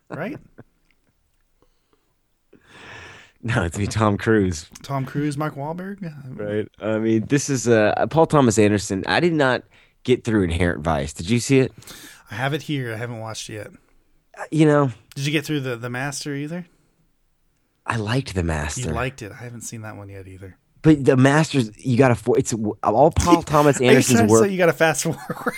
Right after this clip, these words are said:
Speaker 2: No, you had, no, I said you have to force yourself to
Speaker 1: Oh,
Speaker 2: get through.
Speaker 1: okay.
Speaker 2: A fast forward is
Speaker 1: <laughs> I thought you
Speaker 2: contemplated for
Speaker 1: said
Speaker 2: sure.
Speaker 1: you gotta fast forward. Yeah. It's <laughs>
Speaker 2: Because we were talking off air about a different movie and how it, it, that movie wandered, and Paul Thomas Anderson's movies fucking
Speaker 1: Mm-hmm.
Speaker 2: wander. I mean, look at Magnolia. I think it's
Speaker 1: Some of
Speaker 2: brilliant
Speaker 1: them,
Speaker 2: in its times,
Speaker 1: oh,
Speaker 2: but
Speaker 1: but
Speaker 2: it's
Speaker 1: Magnolia is
Speaker 2: wander-
Speaker 1: really good. I mean, some of them are really good. Boogie Nights, you know, Punch Drunk Love.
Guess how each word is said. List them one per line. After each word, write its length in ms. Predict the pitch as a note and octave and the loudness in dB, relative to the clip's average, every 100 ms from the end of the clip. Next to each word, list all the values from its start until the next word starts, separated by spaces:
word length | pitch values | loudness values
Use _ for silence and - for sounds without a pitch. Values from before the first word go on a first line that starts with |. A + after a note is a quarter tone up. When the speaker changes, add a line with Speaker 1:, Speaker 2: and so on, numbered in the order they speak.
| - | 0
Speaker 2:
No, 180 | D#3 | 2
you 200 | A#2+ B2 | 0 4
had, 100 | C#3+ | 4
no, 80 | D3+ | 6
I 60 | C#3 | 2
said 160 | A#2 | 2
you 40 | A2 | -2
have 80 | G#2+ | -2
to 80 | |
force 440 | F#2 - C#3+ D3+ - | -4 2 4 4 -2
yourself 340 | G#2 - E2 | -6 -4 -4
to 80 | D#3+ | -2
Speaker 1:
Oh, 120 | C#3+ | -2
Speaker 2:
get 140 | C#3+ C#3+ | -4 -6
through. 100 | C3 | -6
Speaker 1:
okay. 200 | B2 C#3 _ _ | -6 -10 _ _
Speaker 2:
A 60 | A#2+ | -2
fast 240 | D#3 D3 | 0 0
forward 300 | E3 E3 B2+ | 0 0 0
is 140 | B2 - | -2 -4
Speaker 1:
<laughs> 0 | |
I 20 | |
thought 20 | |
you 40 | |
Speaker 2:
contemplated 520 | C#3 C#3 G#3 F3+ F3 D3+ | -2 0 2 0 0 -2
for 120 | - | -2
Speaker 1:
said 100 | D#3+ | -2
Speaker 2:
sure. 100 | A#2 | -2
Speaker 1:
you 80 | D3 | -4
gotta 120 | C#3+ | -8
fast 380 | C#3 C3 - - | -4 -6 -6 -14
forward. 340 | C3 C3 - - - _ _ | -10 -10 -12 -20 -20 _ _
Yeah. 240 | C#3 B2+ C3+ | -8 -6 -6
It's 260 | D3+ C#3 - D3+ - _ | -8 -12 -12 -12 -12 _
<laughs> 280 | - - - | -20 -20 -14
Speaker 2:
Because 200 | D3 D#3+ | -6 0
we 60 | F3+ | 0
were 60 | |
talking 320 | E3+ F3+ E3+ | 2 0 0
off 180 | C3+ D3 | -2 0
air 100 | C#3+ | 2
about 180 | C3 A#2+ | 4 4
a 60 | G#2 | 2
different 320 | A2+ - - | 0 -2 -2
movie 400 | E2 E2 F2+ D#2 | -2 0 0 0
and 100 | F2+ | -2
how 300 | G2+ G2 F#2+ | -2 -2 -2
it, 200 | F2 F#2 - | -2 -2 -4
it, 180 | D2 | -4
that 140 | F#2+ A#2+ | 0 0
movie 220 | B2+ F#2 | 2 2
wandered, 560 | E2+ F2 E2+ D#2+ E2+ - | 2 2 2 2 0 0
and 240 | F2+ E2+ | 0 2
Paul 160 | - D3 | 0 0
Thomas 280 | D#3 F#2 - | 0 -4 -2
Anderson's 440 | A#2+ C3+ - D2+ | -2 -2 -4 -8
movies 280 | D#2 C#2+ D2 | -8 -8 -6
fucking 280 | E2+ D2+ C2 | -4 -4 -6
Speaker 1:
Mm-hmm. 200 | C2+ C#2 | -6 0
Speaker 2:
wander. 440 | F#2+ G#2+ E2+ A#1 | 4 4 2 -2
I 60 | C#2+ | -4
mean, 100 | F2+ | -2
look 140 | A#2+ | 0
at 60 | F2 | -2
Magnolia. 560 | D#2+ C#2 F2+ G2 C#2+ | -2 -2 0 2 0
I 40 | D#2 | 0
think 120 | E2+ | 0
it's 120 | D2 - | -2 0
Speaker 1:
Some 100 | G2+ | 4
of 40 | |
Speaker 2:
brilliant 260 | A2+ G#2 D#2 | 6 6 2
Speaker 1:
them, 80 | |
Speaker 2:
in 60 | C2 | -2
its 120 | C#2 | -6
times, 380 | - E2+ - - | -4 -2 -2 -4
Speaker 1:
oh, 40 | |
Speaker 2:
but 20 | G#2 | -2
Speaker 1:
but 80 | |
Speaker 2:
it's 80 | D#3 | -2
Speaker 1:
Magnolia 420 | C3+ D3 F#3 A#3+ | 0 -2 2 2
is 60 | F#3 | 2
Speaker 2:
wander- 80 | C3 | 0
Speaker 1:
really 180 | D3+ C3+ | -4 -4
good. 160 | D3 | -4
I 60 | C#3 | -4
mean, 80 | C#3 | -2
some 140 | A3+ | -2
of 60 | B3 | -2
them 160 | F3 | -2
are 80 | C3+ | -4
really 240 | B2+ A2+ | -6 -10
good. 320 | G#2 D#3+ D3+ A2 | -8 -6 -6 -8
Boogie 220 | B2 A#2 | -10 -8
Nights, 340 | A2+ A#2+ - | -8 -10 -10
you 60 | C3+ | -12
know, 40 | |
Punch 280 | A2+ - C3+ | -2 -2 -2
Drunk 240 | A#2+ F#2+ | -10 -14
Love. 420 | G#2+ A2+ A#2+ B2 | -14 -12 -10 -12